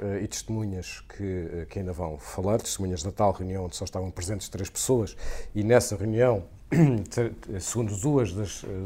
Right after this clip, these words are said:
das testemunhas, houve um, um, um telefonema através do WhatsApp para, eh, para o ministro, coisa que, é, que, que o ministro, eh, desmente. Se, se, se, se houver outra testemunha que corrobore, eh, a informação de que o ministro sabia, então, como dizia a Ângela,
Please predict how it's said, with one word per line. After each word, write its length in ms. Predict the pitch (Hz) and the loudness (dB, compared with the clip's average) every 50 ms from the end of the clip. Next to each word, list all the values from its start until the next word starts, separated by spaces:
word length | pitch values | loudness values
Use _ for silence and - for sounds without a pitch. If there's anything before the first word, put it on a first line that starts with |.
| 104 - - | -8 -8 -8
das 160 | 95 95 104 | -6 -6 -6
testemunhas, 500 | - - - - 107 104 98 92 90 82 | -6 -8 -8 -6 -4 -4 -4 -4 -4 -4
houve 200 | 104 110 95 104 | -4 -4 -4 -4
um, 160 | 113 104 104 - | -4 -4 -6 -6
um, 140 | 117 107 104 98 - - - - - - - | -6 -8 -8 -8 -10 -14 -18 -20 -14 -8 -8
um 60 | 110 95 | -6 -6
telefonema 360 | - - - 117 117 113 107 | -6 -6 -2 0 0 0 0
através 340 | 104 - 101 95 104 104 - | 0 -2 -2 -2 -2 -2 -2
do 100 | - 107 | -2 -4
WhatsApp 420 | 104 98 - - - 104 - - - - - - | -4 -4 -6 -4 -4 -4 -4 -6 -8 -14 -12 -6
para, 360 | - 107 98 85 92 92 - - | -4 -4 -4 -4 -4 -8 -8 -8
eh, 180 | 92 87 90 87 - | -8 -8 -8 -8 -8
para 160 | - 92 98 | -6 -6 -4
o 40 | 101 | -2
ministro, 400 | 107 127 147 151 - - - - - - - - - - - | -2 -2 -2 -2 -4 -10 -16 -18 -18 -18 -18 -18 -18 -20 -10
coisa 240 | - 98 92 78 - | -6 -6 -6 -4 -6
que, 220 | - - - 101 95 | -8 -8 -6 -6 -4
é, 200 | 90 87 - - | -4 -4 -6 -10
que, 140 | - - - - | -12 -18 -18 -14
que 120 | - - 92 | -12 -8 -8
o 40 | 85 | -6
ministro, 500 | 90 95 92 - - - 82 82 82 - - | -4 -6 -6 -8 -8 -10 -8 -8 -8 -8 -8
eh, 640 | 82 80 78 76 73 73 71 71 71 71 - - - | -8 -8 -6 -6 -8 -8 -10 -10 -12 -14 -12 -10 -8
desmente. 480 | 90 87 90 98 117 120 143 147 - - - - - - - - - - - - - - - | -6 -4 -2 0 0 0 0 -2 -6 -12 -20 -20 -20 -20 -20 -20 -20 -20 -20 -20 -20 -16 -10
Se, 560 | - - - - - - - 190 180 139 107 | -6 -4 -2 -2 0 2 6 8 8 8 6
se, 320 | - - - - 127 131 | 4 0 -6 -8 -8 -10
se, 720 | 120 - - - - - 123 117 113 113 113 107 107 104 101 | -10 -8 -10 -10 -6 0 2 4 4 4 4 2 2 0 -2
se 480 | 95 - - - - - - - - 117 | -4 -4 -8 -8 -10 -10 -10 -4 0 2
houver 240 | 117 104 127 120 123 | 4 6 6 6 6
outra 260 | 135 - - 110 107 | 4 4 2 -2 -6
testemunha 440 | - - - - 117 110 101 90 85 | -6 -6 -4 -2 -2 0 0 -2 -4
que 100 | - - | -8 -10
corrobore, 560 | - - - - 92 92 101 101 95 85 76 - - - - - - - - - - - | -8 -6 -6 -4 -2 0 0 0 0 -2 -6 -10 -14 -18 -20 -20 -20 -20 -20 -18 -14 -10
eh, 360 | - 90 87 87 87 87 85 82 82 82 - - | -6 -4 -4 -2 -2 -4 -4 -4 -4 -6 -6 -6
a 60 | 95 | -6
informação 480 | 98 - - 92 95 92 - - 92 82 | -8 -6 -6 -6 -6 -6 -6 -6 -6 -8
de 80 | - | -8
que 100 | - - | -8 -8
o 40 | 85 | -8
ministro 280 | 85 85 78 - - - | -6 -6 -8 -8 -10 -10
sabia, 320 | - - 90 92 104 107 | -8 -6 -4 -4 -2 -4
então, 160 | 92 - 107 | -4 -4 -6
como 160 | 98 - 95 87 | -6 -6 -6 -6
dizia 320 | 92 85 76 87 95 90 | -6 -8 -8 -6 -6 -6
a 100 | 92 95 | -6 -6
Ângela, 360 | 95 90 90 101 101 104 - | -6 -6 -6 -6 -6 -8 -8